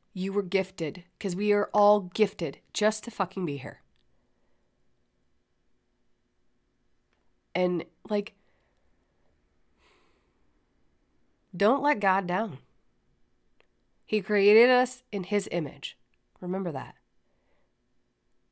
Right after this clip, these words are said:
We are strong. We are smart. And we were made to serve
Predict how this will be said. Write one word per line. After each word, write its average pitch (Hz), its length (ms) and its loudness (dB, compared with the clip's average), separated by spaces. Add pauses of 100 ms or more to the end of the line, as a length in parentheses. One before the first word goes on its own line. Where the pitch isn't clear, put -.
(100)
We 196 200 0
are 202 100 0
strong. 156 560 -4 (880)
We 160 160 -4
are 165 100 -4
smart. - 420 -12 (1300)
And 156 300 -6 (2250)
we 180 560 0
were 196 180 -2
made 151 460 -6
to - 100 -10
serve 131 400 -10